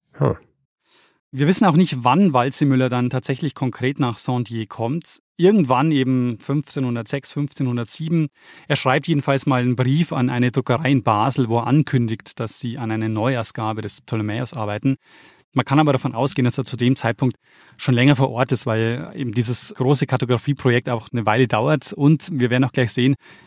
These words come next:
Speaker 2: er hat sehr viele Karten dafür studiert und als Vergleich herangezogen. Also das hat eine Weile gedauert.
Speaker 1: Mhm.
Speaker 2: Der Herzog von Lothringen, der René der Zweite, ist wie Lü ein großer Kartografie-Fan und nutzt jetzt seine Kontakte zu den europäischen Adelshäusern,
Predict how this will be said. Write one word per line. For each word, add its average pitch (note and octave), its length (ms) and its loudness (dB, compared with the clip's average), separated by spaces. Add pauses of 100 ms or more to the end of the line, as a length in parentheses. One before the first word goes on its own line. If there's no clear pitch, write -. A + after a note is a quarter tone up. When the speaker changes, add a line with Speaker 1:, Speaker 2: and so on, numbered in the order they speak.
Speaker 2:
er A#2+ 80 -4
hat B2+ 140 0
sehr C#3 320 2
viele C3+ 280 2
Karten A2+ 360 0
dafür A#2 180 0
studiert A#2 480 -6
und A2+ 380 -8
als A#2+ 200 -10
Vergleich G#2+ 420 -4
herangezogen. A2+ 640 -6
Also A2+ 160 -8
das - 320 -8
hat B2+ 300 -4
eine C#3 120 6
Weile A2 200 0
gedauert. G2 380 -8 (520)
Speaker 1:
Mhm. F#2 280 -2 (800)
Speaker 2:
Der C#3+ 280 2
Herzog E3 380 0
von E3 140 4
Lothringen, C3 400 2
der A#2 200 2
René C3+ 200 2
der C3+ 120 0
Zweite, C3 380 -2
ist C#3+ 320 -2
wie D#3 240 0
Lü E3+ 460 0 (160)
ein C#3 100 -8
großer C#3 400 2
Kartografie-Fan A#2+ 920 -2
und B2+ 320 0 (100)
nutzt D3 380 2
jetzt D3 160 2
seine C#3+ 220 2
Kontakte A#2+ 500 -2
zu C#3 160 -2
den C3+ 120 4
europäischen A#2 520 -6
Adelshäusern, A#2+ 640 -4